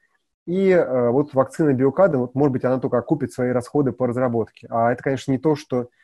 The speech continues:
э, хотят люди, и не, я имею в виду не люди, это не то, что хотят предприниматели, конечно, не то, что хотят разработчики,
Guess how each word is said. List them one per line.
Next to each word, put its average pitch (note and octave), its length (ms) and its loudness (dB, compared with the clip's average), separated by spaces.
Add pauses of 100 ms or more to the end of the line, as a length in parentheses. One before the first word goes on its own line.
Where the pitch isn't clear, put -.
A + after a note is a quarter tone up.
(320)
э, A#2+ 100 -6
хотят C3 320 -2
люди, D#3 380 2 (340)
и C3+ 80 0
не, C3 100 4 (140)
я C3+ 140 2
имею B2+ 140 4
в - 40 4
виду A#2 100 2
не C3+ 100 4
люди, D#3+ 240 2
это B2 160 -2
не C3 60 2
то, D#3 100 2
что - 120 -10
хотят C3+ 200 -2
предприниматели, C#3 580 0
конечно, G#2 320 -8
не A#2+ 60 -2
то, D3 100 -2
что C#3 160 -6
хотят C3 400 -4
разработчики, B2+ 760 -2